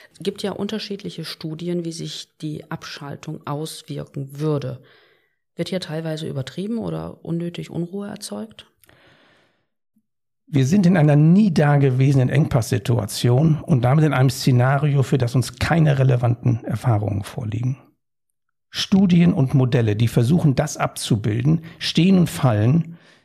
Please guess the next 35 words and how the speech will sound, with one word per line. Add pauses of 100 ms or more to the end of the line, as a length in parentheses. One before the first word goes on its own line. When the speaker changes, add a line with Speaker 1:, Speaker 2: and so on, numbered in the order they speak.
(120)
Speaker 2:
mit
den
Annahmen,
die
unterstellt
werden,
und
zwar
nicht
nur
über
die
Menge
des
Erdgases,
sondern
auch
über
die
Verknüpfungen
in
Lieferketten
und
internationale
Zusammenhänge. (720)
Es
bleiben
Modelle (100)
und
es
bleiben (160)
Annahmen
über
komplexe
Zusammenhänge